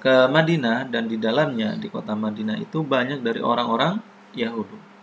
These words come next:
Orang-orang Yahudi. Iqtadat al-hikmah ar-rasyidah an takuna qiblatan Nabi sallallahu alaihi wasallam wal muslimin qiblatal anbiya as-sabiqin, eh, Baitul Maqdis.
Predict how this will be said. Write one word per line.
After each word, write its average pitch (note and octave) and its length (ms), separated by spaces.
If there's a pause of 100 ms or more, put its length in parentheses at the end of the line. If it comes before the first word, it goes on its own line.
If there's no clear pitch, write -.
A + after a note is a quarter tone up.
(1080)
Orang-orang A2+ 640 (240)
Yahudi. A2 560 (680)
Iqtadat D#3+ 560
al-hikmah B2+ 720 (180)
ar-rasyidah C#3 880
an B2 240
takuna D3 400
qiblatan A#2 640
Nabi A2+ 320
sallallahu G#2+ 540
alaihi G#2+ 100
wasallam A2 220
wal G#2 100
muslimin C3 640 (480)
qiblatal C3 560
anbiya A2 560
as-sabiqin, G#2+ 640 (240)
eh, A2 140 (100)
Baitul C3+ 480 (160)
Maqdis. - 640